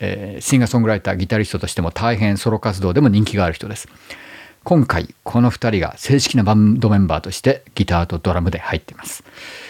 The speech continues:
えー、僕は一度ですね、二千十八年にリバーボートミュージックフェスティバルで、なんと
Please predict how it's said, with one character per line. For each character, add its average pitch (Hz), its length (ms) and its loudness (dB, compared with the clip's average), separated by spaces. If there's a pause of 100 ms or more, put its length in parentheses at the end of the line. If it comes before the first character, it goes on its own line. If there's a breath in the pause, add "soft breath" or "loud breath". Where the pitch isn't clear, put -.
(380 loud breath)
え 113 180 -2
ー、 - 20 -4
僕 175 220 2
は 175 60 6
一 147 300 0
度 156 100 6
で 117 120 2
す - 200 -4
ね、 85 160 2
二 90 80 2
千 135 180 2
十 113 140 2
八 120 300 2
年 73 220 -2
に 78 180 -2 (460 soft breath)
リ 113 120 2
バ 165 140 4
ー - 20 2
ボ 156 100 4
ー - 20 -6
ト 135 120 2
ミ 120 100 6
ュ 120 40 6
ー - 40 6
ジ 113 80 2
ッ - 80 -20
ク - 100 -6
フ - 100 -2
ェ - 20 4
ス - 100 -8
テ - 80 -8
ィ - 20 -6
バ 85 100 0
ル 73 80 -6
で、 104 220 0 (480)
な 110 100 2
ん 87 80 -2
と - 220 -8